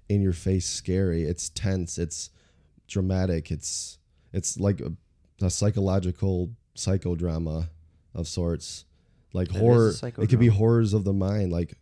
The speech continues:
Speaker 1: that's a horrific thing. Like, psychosis, hating your kid, trying to kill your kid, that's, that's horror. That's, that's very scary. That's not, it's, doesn't have to be
Speaker 2: That
Speaker 1: like,
Speaker 2: is,
Speaker 1: "Oh,
Speaker 2: it,
Speaker 1: uh."
Speaker 2: it, it would be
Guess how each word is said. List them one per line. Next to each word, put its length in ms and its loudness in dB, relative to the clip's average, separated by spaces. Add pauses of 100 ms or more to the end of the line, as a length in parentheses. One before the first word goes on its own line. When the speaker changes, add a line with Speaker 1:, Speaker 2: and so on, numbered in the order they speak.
Speaker 1:
that's 180 0
a 60 0
horrific 420 2
thing. 220 -2
Like, 260 -6
psychosis, 800 -2 (320)
hating 220 2
your 120 0
kid, 340 2
trying 200 0
to 120 -2
kill 140 2
your 140 0
kid, 240 -2
that's, 340 -4 (300)
that's 200 0
horror. 380 2
That's, 400 0 (560)
that's 160 -2
very 480 6
scary. 460 2
That's 200 0
not, 140 2
it's, 280 -4
doesn't 340 2
have 160 0
to 80 -2
be 220 2
Speaker 2:
That 220 6
Speaker 1:
like, 60 -8
Speaker 2:
is, 340 4
Speaker 1:
"Oh, 80 10
Speaker 2:
it, 240 8
Speaker 1:
uh." 60 8
Speaker 2:
it, 220 10 (280)
it 180 4
would 360 0
be 380 2